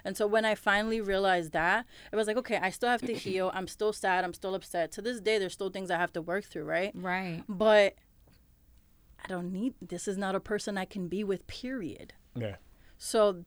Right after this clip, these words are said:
Speaker 1: that's what helped me, if that answers your question. Like, that, once I, <clears throat> once I came to that realization, that's what clicked for me.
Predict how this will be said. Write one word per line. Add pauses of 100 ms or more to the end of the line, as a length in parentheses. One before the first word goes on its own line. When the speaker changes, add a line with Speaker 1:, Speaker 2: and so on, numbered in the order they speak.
(120)
Speaker 1:
that's
what
helped
me,
if
that
answers
your
question. (360)
Like, (240)
that,
once
I, (300)
<clears throat>
once
I
came
to
that
realization,
that's
what
clicked
for
me.